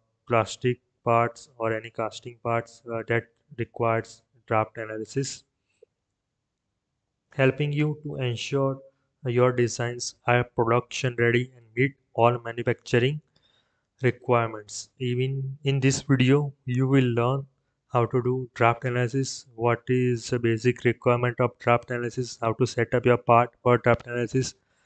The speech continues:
and, uh, what is the essential use of, uh, your tooling direction. So first, uh, we will start with, uh, uh, what, uh, why draft analysis is used. Uh,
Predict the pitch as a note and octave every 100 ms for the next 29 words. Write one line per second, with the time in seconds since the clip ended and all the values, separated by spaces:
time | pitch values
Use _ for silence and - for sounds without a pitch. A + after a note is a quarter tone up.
0 | _ _ _ _ _ B2 A#2+ A#2+ B2 A#2+
1 | A#2+ A#2 _ - B2 A#2+ B2+ B2 B2 B2
2 | B2 A#2+ _ _ _ _ _ _ - A#2+
3 | B2 B2+ - C3 B2 A#2 B2 A#2+ A#2 B2
4 | C3+ _ B2+ A2+ A#2 C3 - _ _ _
5 | - B2+ B2 A#2 G#2+ G#2+ - A2 G#2 _
6 | _ _ _ _ _ _ _ _ - -
7 | A#2+ - A#2+ C#3 - - _ _ - A#2
8 | A#2 A#2 A2+ _ A#2+ A#2 A#2 - A#2+ A#2
9 | A#2+ B2 - C3 B2 B2+ - _ _ _
10 | _ _ _ _ _ - A#2+ A#2+ B2+ C#3
11 | C3 C3 C3 B2 - _ _ - C3 C#3
12 | - _ - A#2+ - B2 B2 C3 C3 C3
13 | C3+ A#2+ A#2 A#2+ B2 - - A2+